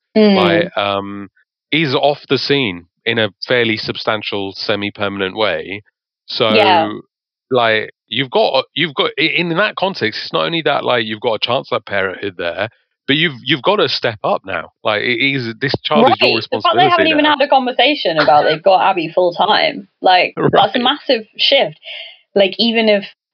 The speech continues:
Speaker 1: even if y-, y-, like, they were, even if Abby, like, was Rainie's biological daughter and she had just moved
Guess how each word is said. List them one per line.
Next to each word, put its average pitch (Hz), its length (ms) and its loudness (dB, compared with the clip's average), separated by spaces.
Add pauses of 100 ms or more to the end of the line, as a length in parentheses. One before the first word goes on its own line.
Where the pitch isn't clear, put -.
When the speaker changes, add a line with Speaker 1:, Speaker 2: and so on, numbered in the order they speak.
Speaker 1:
even 320 280 4
if 233 200 0
y-, 214 160 -4
y-, 165 280 -14
like, 185 260 2 (540)
they 208 160 4
were, 202 460 6 (200)
even 359 220 2
if 311 120 2
Abby, 214 300 0
like, 185 200 -2
was 180 260 -2
Rainie's 170 540 -2
biological 170 680 2
daughter 160 600 2
and 156 480 0
she - 220 2
had 175 80 -2
just 160 180 -2
moved 170 300 0